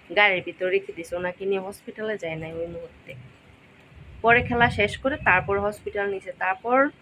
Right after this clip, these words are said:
আর ওনার সাথে অন্য কোনো ফরেনারও ছিল না,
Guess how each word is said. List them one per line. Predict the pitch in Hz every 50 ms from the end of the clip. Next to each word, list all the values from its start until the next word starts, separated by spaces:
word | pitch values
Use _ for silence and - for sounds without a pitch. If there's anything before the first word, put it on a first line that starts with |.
| - - - -
আর | - 220 220
ওনার | 220 226 233 240
সাথে | 247 262 254 247
অন্য | 247 247 262
কোনো | 247 262 254 240 233 -
ফরেনারও | - 202 196 196 202 202 208 208 214 214
ছিল | 208 - - 202 175 170
না, | 165 160 151